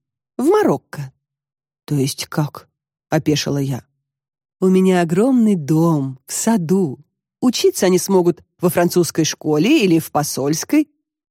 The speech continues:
Да ни за что! Елена Павловна, это мои дети. Никто их у тебя не собирается отнимать, чудачка. Я просто подумала, что тебе будет легче. Да не нужно мне, чтобы легче.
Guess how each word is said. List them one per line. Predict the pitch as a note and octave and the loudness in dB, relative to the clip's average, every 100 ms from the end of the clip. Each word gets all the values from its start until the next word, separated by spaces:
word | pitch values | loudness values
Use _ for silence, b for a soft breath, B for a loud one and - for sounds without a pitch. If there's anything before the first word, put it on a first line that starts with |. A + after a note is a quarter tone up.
| _ _ - | _ _ -8
Да | C3+ F3+ | 2 4
ни | G3 G#3 | 6 4
за | F#3 A3 | 4 2
что! | A3 - - C#4+ F#3+ D#3 - _ _ _ | 0 -2 0 2 2 -2 -10 _ _ _
Елена | D#3+ G3+ A3+ C4+ F#3+ | 2 4 4 4 2
Павловна, | A#3 A#3 F3 C#3 C#3+ C#3 _ _ - | 0 0 0 0 -4 -8 _ _ -4
это | F3 G#3+ | 0 4
мои | G3+ G3 G3+ C4 D4+ | 4 4 4 4 4
дети. | E3+ A3+ B3+ - C3 - _ _ _ _ _ - | 2 0 0 -2 -10 -12 _ _ _ _ _ 0
Никто | E3+ D#3+ - - D#3 E3 | 2 2 -2 -6 -2 0
их | C4+ - | 0 -2
у | |
тебя | - F3 E3 D#3 | -2 0 2 2
не | G3+ A3 | 2 0
собирается | E3+ D3+ C3+ D3+ D#4+ - F#4+ | 0 0 -2 0 -2 0 0
отнимать, | D#4 D4+ C#4+ E3 - - | 4 4 4 0 -6 -6
чудачка. | - F#3+ F#3+ E3 - - D3+ _ _ _ _ _ - | -2 0 0 -2 -8 -12 -16 _ _ _ _ _ 0
Я | F4+ F4 | 2 4
просто | E4 D#4 C#4 | 2 0 0
подумала, | C4 B3+ C4 B3 A#3 A3 _ | 0 2 2 4 2 0 _
что | - A#3+ | -4 0
тебе | A#3 A3+ A#3 | 0 2 2
будет | G#3+ G#3 - | 2 0 2
легче. | G3+ C#4 B3+ - A#3+ A#3 - _ _ _ _ _ _ | 2 2 -2 -4 2 2 0 _ _ _ _ _ _
Да | E3+ F3+ | -2 2
не | G3 G3+ | 4 6
нужно | G3 B3+ D#4 A3 G#3+ | 6 6 4 4 4
мне, | G#3+ | 4
чтобы | F#3+ - F3+ F3+ | 2 0 2 2
легче. | G#3 B3+ - - - | 2 0 -2 -12 -14